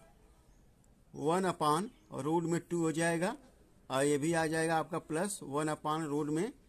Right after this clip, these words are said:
टू हो जाएगा। और यहाँ पर आप जब ज़ीरो रखेंगे तो आपका हो जाएगा यहाँ पर माइनस वन और ये आपका ज़ीरो, sin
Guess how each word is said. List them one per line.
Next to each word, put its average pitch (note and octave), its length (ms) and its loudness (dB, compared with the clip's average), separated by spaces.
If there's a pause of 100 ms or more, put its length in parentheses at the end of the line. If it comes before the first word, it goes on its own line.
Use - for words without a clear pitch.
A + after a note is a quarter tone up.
(420)
टू F3 120 2
हो D3+ 80 4
जाएगा। D#3+ 480 2 (400)
और C#3 520 4
यहाँ D3 440 2
पर D3+ 140 0
आप E3+ 240 0 (960)
जब B2+ 340 2
ज़ीरो D#3+ 260 0
रखेंगे E3 440 0
तो F3+ 160 -6
आपका C#3+ 360 2
हो C#3+ 100 2
जाएगा C3+ 340 0
यहाँ C3+ 220 0
पर F#3 220 -6 (320)
माइनस C#3 760 0 (840)
वन D3+ 380 2 (240)
और B2+ 200 0
ये C3 100 0
आपका B2 380 -2 (160)
ज़ीरो, C#3+ 420 -2 (560)
sin D3 480 0